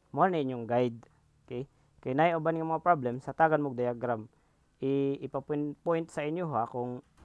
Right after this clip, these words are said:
<clears throat> kung asa ni siya nga, kung ano, asa ni ang tubig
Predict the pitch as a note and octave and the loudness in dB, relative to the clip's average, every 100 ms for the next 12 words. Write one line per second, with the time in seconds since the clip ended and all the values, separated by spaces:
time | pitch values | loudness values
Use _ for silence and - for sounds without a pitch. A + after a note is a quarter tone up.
0 | - G3+ C#3 - _ _ _ _ _ - | 2 4 4 -4 _ _ _ _ _ -20
1 | _ _ - C3+ D3 E3+ D#3 C#3+ C#3+ B2+ | _ _ -8 6 8 8 4 2 -2 0
2 | A#2+ A#2 B2 B2 D#3 D3+ D3 D3 C#3 C3+ | 0 0 0 0 0 2 2 0 -4 -4
3 | C3 B2+ B2+ B2 B2 | -6 -6 -6 -4 -6